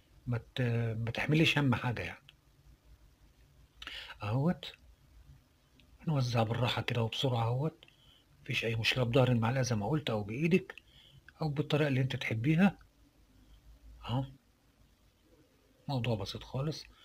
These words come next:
عايزة ترش كمان جبنة على الوش، رش جبنة على الوش. بس أنا شايف إن كده كفاية خلاص. يعني كده أنا بتكلم في، في حاجة،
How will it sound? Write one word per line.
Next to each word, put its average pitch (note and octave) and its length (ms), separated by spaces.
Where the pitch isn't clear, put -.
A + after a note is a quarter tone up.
عايزة D#3+ 280
ترش E3 360
كمان D3 340
جبنة D#3 280
على D#3 140
الوش، E3+ 400
رش C3 340
جبنة A#2+ 240
على A2+ 100
الوش. - 360
بس B2+ 180
أنا C#3 120
شايف C3 240
إن A#2 100
كده C3 200
كفاية C#3 220
خلاص. C#3 480
يعني G#2+ 280
كده D3 240
أنا C3+ 140
بتكلم D#3+ 420
في، C3+ 240
في - 220
حاجة، D#3+ 500